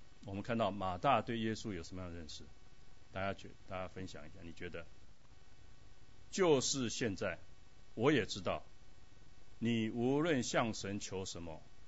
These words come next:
神也必赐。”大家对这句话，“你无论向谁求什么，神也必赐给你。”这句话大家熟悉不熟悉？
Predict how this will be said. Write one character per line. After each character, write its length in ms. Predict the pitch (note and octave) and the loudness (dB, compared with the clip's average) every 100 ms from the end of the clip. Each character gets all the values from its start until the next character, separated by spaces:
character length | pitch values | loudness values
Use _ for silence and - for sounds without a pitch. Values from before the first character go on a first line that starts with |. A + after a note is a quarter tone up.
| - | -10
神 440 | - - G#2 A2 A#2+ | -8 -4 0 2 2
也 180 | F#2 | 0
必 160 | E2+ G2 | -2 -4
赐。” 200 | - F2 - - - | -4 -6 -8 -10 0
大 100 | D3+ | 4
家 160 | D3 C#3+ | 8 8
对 160 | D3+ | 6
这 180 | C3+ C#3+ | 4 4
句 160 | B2 C3+ | 2 4
话 180 | B2 F#2 - - | 4 2 -6 -10
，“你 220 | - A2+ A#2+ | 0 2 6
无 200 | C3+ D#3+ | 8 8
论 200 | F3+ D3+ | 8 6
向 240 | F#3 C3 | 6 6
谁 200 | - - | 6 2
求 240 | - - | 2 2
什 140 | A#2 G2 | 2 2
么， 220 | F#2+ F2 - - - - - - - - | -2 -2 -8 -12 -12 -10 -10 -10 -12 -6
神 240 | - A#2+ | 2 6
也 100 | C3+ | 6
必 180 | G2+ A#2+ | 6 2
赐 220 | G#2+ - G#2+ | 0 0 0
给 120 | G2 | 0
你。” 120 | E2+ - | -4 -2
这 120 | C3 | -2
句 120 | C3 | 2
话 120 | A#2 | 2
大 180 | G2 G#2+ | 2 2
家 80 | G#2 | 2
熟 240 | - F2 | 0 -4
悉 120 | F2 | -6
不 120 | E2 E2+ | -8 -10
熟 180 | - | -10
悉？ 140 | D2 | -10